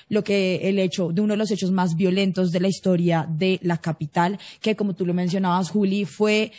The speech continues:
eh, catalogado oficialmente como una masacre en donde fueron asesinadas catorce personas, once de ellas por este abuso de la policía, esta violencia policial. Eh,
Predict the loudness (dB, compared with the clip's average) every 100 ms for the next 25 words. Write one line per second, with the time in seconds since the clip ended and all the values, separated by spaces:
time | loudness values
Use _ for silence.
0 | -20 _ -2 0 -2 0 2 2 2 2
1 | 0 0 -2 0 0 0 0 -2 -4 -2
2 | -2 0 -2 -2 -4 0 -2 0 -4 -4
3 | -12 -6 -4 -2 0 0 -2 -2 -2 0
4 | 0 0 -2 -2 -4 -4 -4 -4 -2 -2
5 | -4 -2 -2 0 0 0 0 -2 -4 0
6 | 0 0 -4 -14 -6 -2 -2 0 -2 -4
7 | -12 -6 -2 0 2 2 0 0 -2 -2
8 | -2 -2 -2 -2 -2 -2 0 0 0 -2
9 | 0 0 0 0 -2 -2 -2 -2 -2 -2
10 | 0 -2 -2 -8 -20 -20 -4 0 2 2
11 | 0 -2